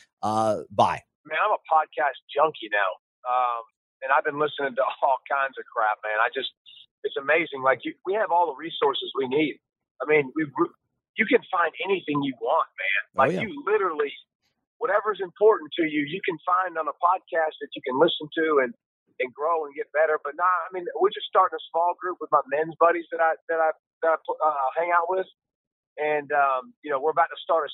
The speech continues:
Speaker 2: series on Romans that I'm
Speaker 1: Hmm.
Speaker 2: super excited about. And I got ten of my buddies with me that, um, that are, that are doing life with me, that wanna improve, that wanna grow. And, you know, I think one of the most important things in life is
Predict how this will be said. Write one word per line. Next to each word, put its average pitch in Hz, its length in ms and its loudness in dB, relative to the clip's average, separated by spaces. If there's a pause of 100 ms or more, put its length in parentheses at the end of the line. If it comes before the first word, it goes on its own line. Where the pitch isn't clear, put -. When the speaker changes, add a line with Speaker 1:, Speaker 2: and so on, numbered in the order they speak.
Speaker 2:
series 165 320 -2
on 143 240 2
Romans 135 480 -2 (480)
that 147 160 2
I'm 135 80 4
Speaker 1:
Hmm. - 160 -12
Speaker 2:
super 156 320 2
excited 151 400 2
about. 156 400 -2
And 135 80 -8
I 135 80 -4
got 151 160 2 (160)
ten 151 160 0
of 151 160 2
my 139 160 4
buddies 143 320 -2
with 147 240 2
me 139 160 -4
that, 127 240 4 (480)
um, 123 320 0 (400)
that 143 160 0
are, 127 160 0
that 139 80 -2
are 123 160 0
doing 151 240 -2
life 156 240 4
with 165 240 -6
me, 165 80 -2
that 135 160 -6
wanna 156 240 2
improve, 151 360 -4 (120)
that 156 80 -2
wanna 147 320 4
grow. 131 400 0 (160)
And, 123 320 0 (400)
you 160 80 -10
know, 165 80 0
I 170 80 2
think 190 160 -6
one 190 120 -2
of 175 40 -6
the 165 80 -4
most 170 240 0
important 165 320 0
things 156 240 -2
in 143 80 -2
life 160 320 6
is 143 160 -6